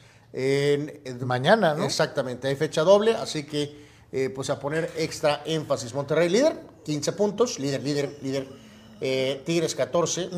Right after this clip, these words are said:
Speaker 2: Ya está la mitad de los míticos treinta puntos, ya tiene quince, Buce y Rayados.
Speaker 1: En este caso, entre los dos de Insunza, Carlos, Tijuana tiene siete y Querétaro tres, diez.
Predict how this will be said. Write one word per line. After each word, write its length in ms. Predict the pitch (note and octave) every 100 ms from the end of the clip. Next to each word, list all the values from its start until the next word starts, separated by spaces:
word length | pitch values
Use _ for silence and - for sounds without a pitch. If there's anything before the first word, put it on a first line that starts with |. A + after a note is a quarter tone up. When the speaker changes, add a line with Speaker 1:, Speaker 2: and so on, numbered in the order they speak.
| E3+
Speaker 2:
Ya 120 | F#3+
está 200 | G#3+ B3+
la 100 | B3+
mitad 520 | A3+ E3+ A3 A#3 A#3+ -
de 160 | F3
los 180 | E3+ C#3+
míticos 460 | F#3+ B3+ F#3+ E3+ C#3+
treinta 320 | F3 E3+ D#3
puntos, 280 | C#3+ C3 D3
ya 120 | F#3
tiene 240 | G#3+ A3
quince, 460 | A3 G#3+ G3+ D3+ E3+
Buce 540 | D#3 G#3 G#3 G3+ G#3 F3+
y 380 | E3 G3+ G#3+ - -
Rayados. 580 | D#3+ D3 D3 B2 G#2 - - - - - -
Speaker 1:
En 300 | D3 C#3 C#3
este 260 | D3+ E3
caso, 520 | B2 D#3+ D#3+ - E3+ E3
entre 280 | D3 C#3
los 220 | C3+ B2 A#2+
dos 220 | E3 E3
de 1400 | E3+ D#3+ D3 C#3 C3+ C3 B2+ B2 B2 A#2+ A#2+ A#2+ A#2 -
Insunza, 680 | B2 B2 E3+ F#3 F3+ D3+ C#3+
Carlos, 460 | D3 D#3+ - - - - -
Tijuana 340 | A#2 B2 D#3 D3+
tiene 320 | D#3 D3 -
siete 640 | - - D3+ F3+ F#3 F3+ F#3
y 140 | D#3
Querétaro 400 | C#3+ D3 D3 B2
tres, 640 | A#2+ C#3+ C#3+ - - - - - -
diez. 540 | B2+ C#3 C3+ - -